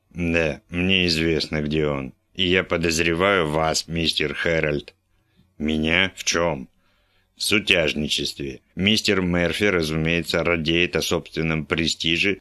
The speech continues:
а поэтому не станет мне делать рекламу. Но я никогда не поверю, что он хотя бы не намекнул на роль, которую в этом деле сыграл я.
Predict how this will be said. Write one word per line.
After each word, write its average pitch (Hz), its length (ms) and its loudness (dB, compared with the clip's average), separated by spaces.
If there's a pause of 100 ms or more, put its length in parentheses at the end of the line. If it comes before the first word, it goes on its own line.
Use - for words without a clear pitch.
а 90 100 0
поэтому 87 460 0
не 98 140 0
станет 80 500 0
мне 78 220 0
делать 76 360 0
рекламу. 76 640 -2 (140)
Но 76 120 -2
я 85 80 4
никогда 87 520 2
не 90 120 2
поверю, 85 480 2
что - 220 -2
он 82 120 0
хотя 82 280 0
бы 80 120 0
не 82 180 0
намекнул 90 560 2
на 78 180 2
роль, 92 320 2 (100)
которую 85 500 0
в 78 80 0
этом 80 360 0
деле 95 240 2
сыграл 82 480 0
я. 71 320 -2